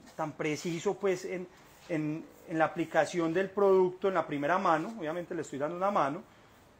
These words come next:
Lo recomendable son, eh, mínimo dos manitos.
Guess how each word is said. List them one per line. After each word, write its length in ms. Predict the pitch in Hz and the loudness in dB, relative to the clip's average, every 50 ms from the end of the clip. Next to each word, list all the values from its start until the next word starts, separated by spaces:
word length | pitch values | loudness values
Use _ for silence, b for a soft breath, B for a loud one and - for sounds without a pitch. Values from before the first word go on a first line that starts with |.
| _ _ | _ _
Lo 60 | 254 | -8
recomendable 680 | 214 208 196 - 180 165 151 151 143 135 135 139 156 160 | -8 -6 -6 -6 -6 -4 -4 -2 0 0 0 0 -2 -4
son, 460 | 160 - 151 147 147 143 143 147 139 - _ _ _ _ _ - | -4 -4 -4 -2 -2 -4 -4 -8 -10 -14 _ _ _ _ _ -10
eh, 380 | 151 151 147 143 139 139 135 135 | -6 -4 -4 -2 -2 -4 -4 -4
mínimo 460 | 147 160 160 147 143 143 143 135 127 | -4 -2 -2 -2 -2 -2 -4 -4 -4
dos 100 | 123 120 | -4 -4
manitos. 600 | 123 147 156 165 160 143 120 - - 180 180 - | -2 -2 0 0 0 -4 -6 -6 -10 -12 -12 -12